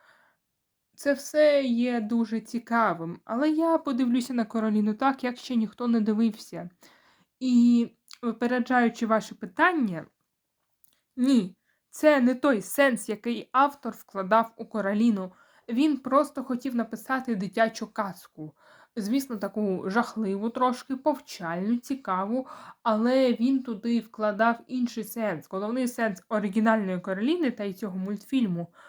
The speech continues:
цінуй те, що в тебе є, і не бігай за якимись нездійсненними мріями. Не треба думати, що люди навколо тебе мають бути ідеальними, якимось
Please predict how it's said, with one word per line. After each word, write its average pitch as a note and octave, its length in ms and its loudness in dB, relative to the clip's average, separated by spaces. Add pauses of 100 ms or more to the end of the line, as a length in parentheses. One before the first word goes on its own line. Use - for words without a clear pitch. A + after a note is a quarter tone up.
(240)
цінуй C4 600 2
те, B3+ 340 -2
що A#3+ 260 -6
в A3 100 -10
тебе G3+ 460 -2
є, F#3 500 -4 (460)
і A3 240 0
не G#3+ 160 2
бігай A#3+ 380 2
за G#3+ 120 -4
якимись G#3 880 -4
нездійсненними G3+ 920 -4
мріями. F3+ 720 -2 (420)
Не G#3 140 -8
треба B3 320 2
думати, G#3+ 500 -2
що G3+ 200 -8
люди G#3 260 -4
навколо F#3+ 500 -6
тебе F#3 320 -2
мають F3+ 340 0
бути F#3 400 -6
ідеальними, C#4 880 0
якимось G3 720 -6